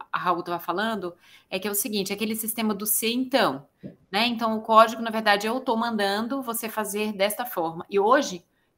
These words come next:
pelo menos na procuradoria, a maior parte da auto-, a da, da tecnologia utilizada nos, pra nos auxiliar é de automação. Acho que no Poder Judiciário também, né, Raul? Então, tipo assim, na verdade, é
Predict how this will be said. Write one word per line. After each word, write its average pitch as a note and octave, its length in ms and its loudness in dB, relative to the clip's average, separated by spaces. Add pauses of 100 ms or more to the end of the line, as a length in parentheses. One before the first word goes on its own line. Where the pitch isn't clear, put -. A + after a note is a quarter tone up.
pelo E3 120 -8
menos G3+ 200 -2
na - 80 -4
procuradoria, F3+ 840 -4
a - 60 -6
maior F#3+ 340 4
parte A3 420 6
da E3+ 120 6
auto-, G3+ 340 2
a - 100 -4
da, E3+ 480 0 (440)
da E3 360 4
tecnologia G#3+ 800 -2
utilizada F3+ 560 -4
nos, F3 200 -10 (200)
pra F#3 140 -4
nos F3+ 180 -6
auxiliar F#3 380 -2
é A3 80 0
de G#3+ 100 -2
automação. C4 720 0 (260)
Acho F3+ 200 -2
que G#3 80 -8
no G3+ 100 -4
Poder G3 180 -2
Judiciário F#3+ 480 -4
também, G#3+ 280 -4
né, D3+ 100 -6
Raul? F3 340 -6 (300)
Então, F#3+ 140 -6
tipo F#3+ 160 -6
assim, G#3 240 -2
na F3 80 0
verdade, G3+ 720 2
é G3+ 440 2